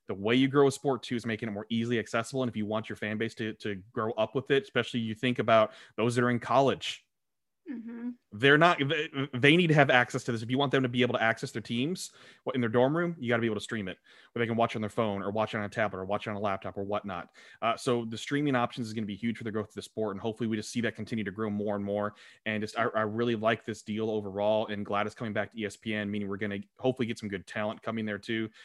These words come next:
Speaker 1: But just knowing that nationally, these games are gonna be seen by a lot more people. So be curious to just track the, the ratings and stuff as it goes along.
Speaker 2: Mm-hmm.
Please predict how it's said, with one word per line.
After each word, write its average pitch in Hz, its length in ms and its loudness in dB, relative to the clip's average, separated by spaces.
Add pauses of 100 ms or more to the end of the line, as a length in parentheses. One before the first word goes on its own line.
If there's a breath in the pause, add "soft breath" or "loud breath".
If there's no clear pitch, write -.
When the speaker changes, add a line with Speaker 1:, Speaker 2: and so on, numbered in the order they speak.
(280 loud breath)
Speaker 1:
But 135 120 0
just 131 160 0
knowing 131 240 4
that 120 220 4
nationally, 127 840 0 (300 soft breath)
these 113 160 -6
games 117 260 0
are 117 40 -8
gonna 113 120 -2
be 107 80 -2
seen 113 240 -4
by 104 140 2
a 104 80 2
lot 107 200 0
more 107 140 -4
people. 107 260 -8
So 101 120 -12
be 101 100 -12 (120)
curious 113 280 -4
to - 80 -18
just 107 220 -12
track - 400 -2
the, 104 220 -6
the 104 100 -8
ratings 110 440 -2
and 117 80 -10
stuff 117 300 -6
as 107 160 -6
it 101 60 -12
goes 101 200 -8
along. 135 360 -4
Speaker 2:
Mm-hmm. 240 320 -8